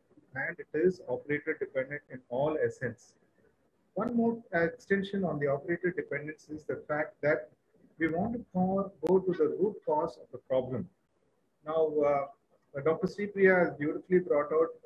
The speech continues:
uh, the elements of cirrhosis, and then something more has to be done, whether there is portal hypertension or not. So when we want to see that, just by ultrasound alone, not only do we look at the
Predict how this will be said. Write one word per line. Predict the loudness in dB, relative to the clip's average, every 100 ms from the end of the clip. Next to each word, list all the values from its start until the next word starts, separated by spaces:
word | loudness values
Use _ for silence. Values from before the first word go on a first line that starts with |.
| 0
uh, | 2 2 -2
the | -6
elements | -2 0 2 0 -2 -8 -2
of | -2 -4
cirrhosis, | -10 -4 2 2 2 0 -2 -2 -16 _ _ _ _ _ _ _ _ -12
and | 0
then | 2 2 -2 -8
something | _ -12 -2 -2 -2
more | -2 -2 -2
has | -8 -8
to | -6
be | -2
done, | 2 2 0 -8
whether | -6 2 4 4
there | 2
is | -2 -4
portal | -8 -6 -2
hypertension | -2 -4 -8 -10 -10 -12
or | -10
not. | -6 -6 -8 _ _ _ _ _ _
So | 0
when | 0
we | 0 -4
want | -4 -4
to | -4
see | -6 -4 -2
that, | 0 0 -2 -10 -4
just | 0 -2 -2
by | -2
ultrasound | 0 0 -4 -2 -2 -2 0
alone, | 4 4 0 -6 _ _ _ _ -4
not | 0
only | 0 0 0
do | 2 4
we | 6
look | 4 2
at | -2 2
the | 2 2